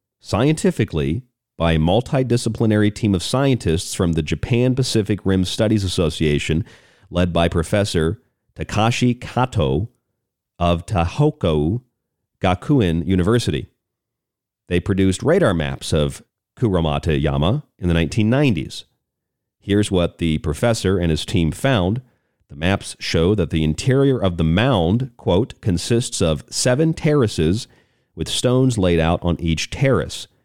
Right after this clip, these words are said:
This is a clear indication," quoting them, "a clear indication that it was shaped by man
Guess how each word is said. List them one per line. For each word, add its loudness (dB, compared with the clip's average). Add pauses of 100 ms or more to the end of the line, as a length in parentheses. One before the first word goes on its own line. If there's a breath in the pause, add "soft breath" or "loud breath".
(380)
This -4
is -4
a 0
clear 0
indication," 0 (840)
quoting 0
them, 0 (440)
"a -10
clear 0
indication 2
that 2
it 2
was 0
shaped -2
by 0
man 2